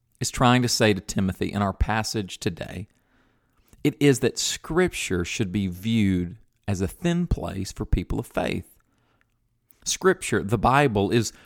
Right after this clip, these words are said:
one of these spaces and places where the presence of God is especially vibrant and close.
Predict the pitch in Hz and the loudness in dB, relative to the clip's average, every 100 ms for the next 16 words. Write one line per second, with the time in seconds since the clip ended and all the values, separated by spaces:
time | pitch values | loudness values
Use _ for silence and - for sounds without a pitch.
0 | - 107 123 165 180 156 110 123 123 120 | -8 0 4 6 4 2 0 2 4 4
1 | 113 - - - 120 123 127 - 135 113 | 0 -2 -4 -2 2 4 2 0 0 0
2 | 117 - - 98 101 98 107 95 98 95 | -4 -4 -2 2 2 0 -4 -4 -4 -4
3 | - - 104 104 110 107 117 - - - | -6 -6 -4 -2 -2 -4 -8 -12 -12 -10
4 | - - - _ _ _ _ _ _ _ | -10 -14 -20 _ _ _ _ _ _ _
5 | _ 120 110 107 - - 117 - 110 110 | _ -6 -2 0 0 0 0 0 0 0
6 | 92 82 85 95 85 87 87 - _ _ | -2 -4 -2 -2 -2 -4 -6 -12 _ _
7 | _ 90 - - - - - - | _ -10 -10 -10 -12 -12 -16 -18